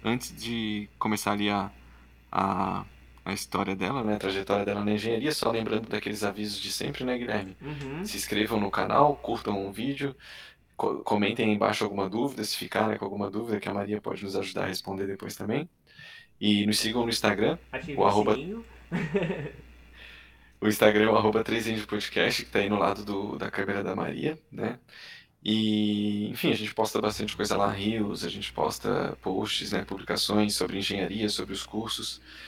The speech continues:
Speaker 1: E eu acredito que é isso. Eu esqueci de alguma coisa, Guilherme?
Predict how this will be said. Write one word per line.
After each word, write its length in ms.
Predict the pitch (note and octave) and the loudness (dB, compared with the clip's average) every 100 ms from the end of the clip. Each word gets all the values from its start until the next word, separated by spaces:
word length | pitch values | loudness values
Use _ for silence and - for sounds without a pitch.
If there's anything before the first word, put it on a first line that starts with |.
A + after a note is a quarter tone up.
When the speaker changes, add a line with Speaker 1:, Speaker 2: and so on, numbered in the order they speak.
| - - - _ - | -18 -20 -20 _ -8
Speaker 1:
E 220 | G2 G2+ | -4 -2
eu 100 | G2+ | -2
acredito 320 | G2+ G#2+ G#2+ | -2 -2 0
que 80 | B2 | 0
é 40 | |
isso. 160 | A2 G2 | 2 0
Eu 20 | |
esqueci 260 | F#2+ G#2 G#2+ | -4 -4 0
de 80 | G#2+ | 0
alguma 240 | G#2 G#2 | 2 0
coisa, 240 | A#2+ D3 | -2 -2
Guilherme? 260 | C#3+ A2 | -2 -4